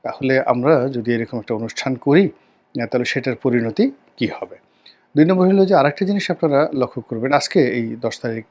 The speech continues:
বারো তারিখে আমরা যেটা লক্ষ্য করছি সেটা হলো শাহবাগ এবং, আহ, যাকে বলা হয় সরোয়ার্দী উদ্যান, এই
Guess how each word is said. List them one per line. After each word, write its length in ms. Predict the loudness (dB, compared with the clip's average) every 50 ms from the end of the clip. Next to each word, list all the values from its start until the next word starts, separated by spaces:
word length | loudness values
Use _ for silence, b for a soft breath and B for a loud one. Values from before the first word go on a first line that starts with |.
| -12 -6
বারো 200 | -2 0 0 0
তারিখে 300 | 0 -4 -4 -6 -4 -8
আমরা 160 | -10 -10 -10 -14
যেটা 220 | -14 -10 -10 -8
লক্ষ্য 280 | -8 -8 -10 -12 -18 -12
করছি 260 | -12 -12 -8 -8 -8
সেটা 280 | -4 -4 -2 2 2
হলো 220 | 2 4 4 2 0 -2 b b b b b b b b b
শাহবাগ 520 | -6 0 0 2 4 4 4 6 4 4 4 0
এবং, 320 | -4 -2 -2 -2 -2 -4
আহ, 540 | -6 -4 -4 -2 -2 -2 -4 -6 -8 -10 -12 -14 -20 -20 _ _ _ _ _ -14
যাকে 260 | -14 -14 _ -8 -8
বলা 180 | -6 -6 -6 -4
হয় 260 | -4 -4 -4 -4 -8 -12 _ _ _ _ _ _ _ _ _ _ _ _ _ _ _ _ _ _ _ _ _ _ _ _ _ _ -14
সরোয়ার্দী 500 | -2 4 6 8 8 8 8 4 0 -6
উদ্যান, 440 | -8 -8 -8 -6 -8 -8 -8 -8 -18 _ _ _ _ -2 2
এই 340 | 4 4 6 4 2 0